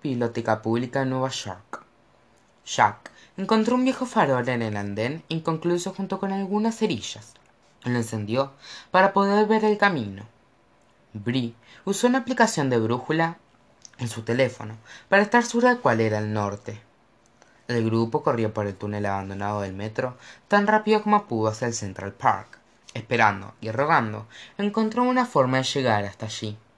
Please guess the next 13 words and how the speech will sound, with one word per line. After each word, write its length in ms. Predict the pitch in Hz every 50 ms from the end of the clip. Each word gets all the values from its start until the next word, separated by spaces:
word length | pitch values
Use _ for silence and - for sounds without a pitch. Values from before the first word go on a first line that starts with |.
| _ _ _ _ _ _ _ _ _ _ _ _ _ _ _
Extrañamente, 1000 | 127 131 - - - - 117 107 107 113 127 151 180 170 139 117 110 - 113 120 - _ - - - - _ _
solo 240 | - 233 240 269 -
cuando 200 | 285 269 240 180
Ricitos 420 | 131 113 - 123 - 131 120 110
de 120 | 120 117
Oro 240 | 113 117 120 135 143
comenzó 520 | - 165 147 123 113 107 - - 101 98 95
a 80 | 95
correr, 400 | - - 160 170 156 135 113 113 - _ _ _ - - - - - - -
Hiro 260 | - 165 131 117 107 104
finalmente 640 | - - 135 143 160 185 196 208 214 214 214 226
se 80 | 208 220
acomodó 460 | 226 226 220 214 180 127 101 - -